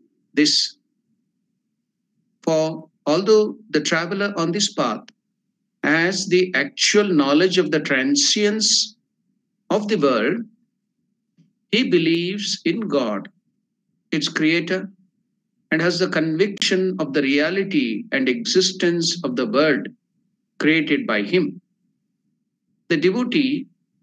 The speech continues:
looks upon the world and all things and persons in it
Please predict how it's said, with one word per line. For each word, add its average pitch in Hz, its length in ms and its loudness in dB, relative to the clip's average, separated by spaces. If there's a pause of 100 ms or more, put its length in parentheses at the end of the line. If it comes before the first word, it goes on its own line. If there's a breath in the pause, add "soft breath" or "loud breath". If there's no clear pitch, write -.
(100)
looks - 500 0
upon 160 460 0
the 147 140 0
world 151 460 2 (1160)
and 143 240 0
all 175 540 2 (180)
things 185 460 0
and 160 220 -4
persons 180 760 -2
in 151 160 2
it 165 220 -4